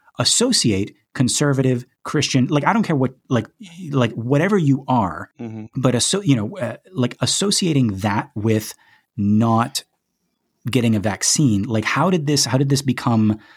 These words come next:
Speaker 1: how did a vaccine become political and religious?
Speaker 2: Yeah.
Speaker 1: You know?
Speaker 2: It, it, it's the, it's like, yeah, that's the question of our, our lifetimes, unfortunately.
Speaker 1: Right, right. Like, those, those shouldn't be, like, mutually exclu-, exclusive things. Like,
Speaker 2: Right.
Speaker 1: you can, you can,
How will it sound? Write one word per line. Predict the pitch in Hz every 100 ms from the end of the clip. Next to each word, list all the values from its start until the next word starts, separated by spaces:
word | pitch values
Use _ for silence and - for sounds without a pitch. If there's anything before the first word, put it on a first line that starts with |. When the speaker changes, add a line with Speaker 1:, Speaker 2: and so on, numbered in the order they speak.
| - _ _ _ -
Speaker 1:
how | -
did | 156 156
a | 123
vaccine | 117 - 117 104
become | 107 107 -
political | - 113 120 113 -
and | 110 95
religious? | 92 90 92 - -
Speaker 2:
Yeah. | 92 85 87 -
Speaker 1:
You | 107
know? | 80 - -
Speaker 2:
It, | 117 113 120
it, | 123 123
it's | 127 -
the, | 101 101 98
it's | 101 -
like, | 92 -
yeah, | 92 80
that's | 92 -
the | - 87
question | - 87 - 76
of | 71 76
our, | 76 -
our | 78
lifetimes, | 73 - - 64
unfortunately. | - - - - - -
Speaker 1:
Right, | 113 92 -
right. | 95 107
Like, | 113
those, | 151 147
those | 156 139
shouldn't | - 175 147 -
be, | 127 113
like, | 98 104
mutually | 113 107 113 98
exclu-, | 92 - 101 98 -
exclusive | 98 - 147 123 -
things. | 110 - -
Like, | 95
Speaker 2:
Right. | 110
Speaker 1:
you | 113
can, | 110 110
you | 117
can, | - 123 117